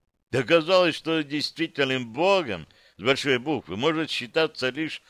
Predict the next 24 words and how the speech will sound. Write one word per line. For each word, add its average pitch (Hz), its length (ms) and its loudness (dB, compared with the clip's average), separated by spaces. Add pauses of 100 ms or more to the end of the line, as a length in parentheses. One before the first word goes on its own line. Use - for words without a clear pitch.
(220)
всеблагой 143 580 0
Ану. 120 480 2 (640)
Но 120 100 4
вот 120 260 4
он-то 147 400 2
как 107 220 -2
раз 113 340 2 (240)
в 92 60 -18
дела 113 300 6
людей 123 420 -2
не 160 160 -2
вмешивается. 143 880 -4 (560)
Создаёт 202 560 6
себе 113 240 0
вселенные, 104 800 0
и 135 40 -4
всё. 185 320 0 (640)
Зачем? 135 720 -4 (800)
Опять 120 320 2
же 135 80 -2
непонятно. 123 600 -2 (480)
Ну, 131 300 -2
раз 135 220 6
уж - 260 -8